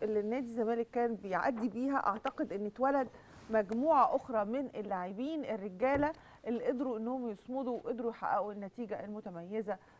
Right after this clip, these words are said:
في الماتش بتاع امبارح. أنا مش هتكلم، آه، سوري، يمكن سهير زملكاوية فمركزة أكتر على الخطة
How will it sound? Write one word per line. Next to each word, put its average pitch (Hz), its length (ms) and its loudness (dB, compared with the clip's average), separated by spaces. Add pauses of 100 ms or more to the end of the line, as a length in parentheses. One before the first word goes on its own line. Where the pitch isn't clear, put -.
(140)
في 233 260 -6
الماتش 190 420 -6 (160)
بتاع 214 180 4
امبارح. 247 500 2
أنا 320 120 0
مش 302 140 -2
هتكلم، 254 380 0 (580)
آه، 202 160 4
سوري، 247 320 2
يمكن 240 360 -4
سهير 247 280 4 (600)
زملكاوية 220 520 2
فمركزة 220 600 0
أكتر 240 220 -2
على 233 260 4
الخطة 247 680 4